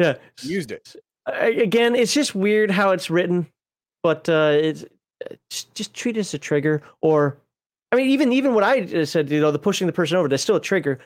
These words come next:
Speaker 1: I go when something else happens. Now, what can you do? Actions you can take. On your, uh,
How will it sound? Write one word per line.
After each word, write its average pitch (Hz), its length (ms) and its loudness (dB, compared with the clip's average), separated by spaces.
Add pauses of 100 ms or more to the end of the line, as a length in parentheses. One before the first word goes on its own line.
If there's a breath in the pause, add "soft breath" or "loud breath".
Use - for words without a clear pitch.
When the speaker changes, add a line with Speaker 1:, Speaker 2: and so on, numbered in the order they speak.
(160 soft breath)
Speaker 1:
I 202 180 2
go 180 240 2
when 156 440 0 (280)
something 143 300 -6
else 131 160 -4
happens. - 380 -10 (420 loud breath)
Now, 185 140 4
what 226 180 2
can 269 120 2
you 254 100 2
do? 151 240 2 (240)
Actions 269 440 0
you 233 120 0
can 220 140 -2
take. - 360 -2 (260)
On 196 120 2
your, 247 200 2
uh, 160 480 0